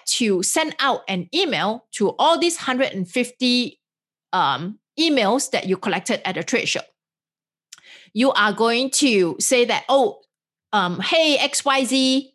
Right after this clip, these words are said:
okay, because they give you their first name and the last name, right? So when you load their first name, last name, and their email, and when you draft that email, the template will show you that, "Hey," and then they could put bracket X Y Z, and they know that to put,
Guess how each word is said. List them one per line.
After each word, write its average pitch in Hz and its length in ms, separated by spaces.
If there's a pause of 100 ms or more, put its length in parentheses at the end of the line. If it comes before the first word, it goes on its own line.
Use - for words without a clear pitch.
(120)
okay, 226 420 (200)
because 233 220
they 214 80
give 247 160
you 277 80
their 208 160
first 240 260
name 214 160
and 180 80
the 170 60
last 190 260
name, 131 160
right? 226 300 (260)
So 247 480 (340)
when 247 260
you 254 200
load 311 320
their 185 240
first 339 320
name, 269 260
last 226 240
name, 226 160
and 180 80
their 165 180
email, 180 460
and 214 180
when 208 200
you 208 80
draft 254 500
that - 220
email, 190 420
the 202 140
template 277 600
will 190 160
show 220 280
you 226 320
that, 190 260 (480)
"Hey," 269 360
and 202 160
then 214 140
they 185 100
could 196 200
put 190 180
bracket 202 420
X - 220
Y 190 160
Z, 175 300
and 220 140
they 214 100
know 262 220
that 202 260
to 196 80
put, - 380